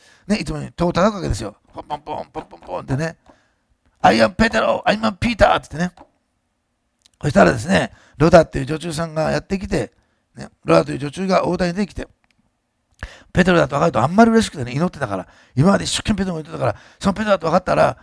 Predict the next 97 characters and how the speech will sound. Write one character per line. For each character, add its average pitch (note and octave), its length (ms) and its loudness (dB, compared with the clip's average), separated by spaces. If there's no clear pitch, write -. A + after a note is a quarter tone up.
「あ、 - 100 2
ペ C4 120 2
テ C#4 80 0
ロ C#4 80 -2
だ」 - 200 -6
と - 80 -8
思 G3 100 -2
っ - 20 -10
て F3+ 100 -4
み F3 80 -4
ん F#3 40 -4
な G3 60 2
の F#3 60 -2
と E3+ 80 -8
こ D#3+ 60 -4
ろ - 0 -
に - 20 -10
帰 G3 120 0
っ F#3+ 40 0
て F3+ 140 -8
き C3+ 80 -12
て、 B2 180 -8
扉 E3+ 320 6
も A#3+ 60 2
開 A#3+ 100 4
け B3 80 2
ず A3+ 80 -2
に G3+ 80 0
帰 E3+ 80 2
っ F3 80 4
て - 80 -6
き B2+ 80 -10
た C3+ 80 0
っ C3+ 40 -6
て - 140 -12
ね、 B2+ 140 -10
す - 100 -12
ご F#3 100 -4
い E3+ 40 -4
ね、 B2 240 -10
み C#3 100 -6
ん F3 40 -10
な G3 60 -4
に F3 60 -4
早 C#3+ 180 0
く C3+ 60 -12
伝 D#3+ 120 -4
え - 20 -4
た D3 60 2
か B2 60 -4
っ - 60 -12
た。 - 140 -16
喜 F#3 360 2
び A3 100 2
の G#3+ 100 4
あ G3+ 60 4
ま F3 140 2
り C3+ 80 -2
と、 - 200 -8
門 F3+ 220 2
を G#3+ 40 4
開 E3 100 0
け E3+ 80 -10
も E3 100 -8
し - 140 -10
な C3 80 -6
い A#2+ 80 -6
で A2 260 -6
奥 A2 220 -8
へ F3 80 -6
駆 A#2+ 160 -8
け - 40 -20
込 G#2+ 60 -12
み、 G2 100 -18
ペ F#3 80 2
テ G#3+ 100 0
ロ G3+ 60 0
が E3 80 4
門 G#3 220 0
の G#3+ 80 -6
外 - 140 -10
に E3+ 60 -14
立 F#3 80 -6
っ G3+ 80 -6
て A#3 100 -8
い - 20 -4
る G#3+ 80 -10
と E3 80 -14
み D3+ 100 -20
ん - 20 -20
な F3 80 -4
に E3 60 -6
知 - 100 -8
ら D#3 80 -2
せ D#3+ 80 -6
る F3+ 120 -6
と、 A3 320 0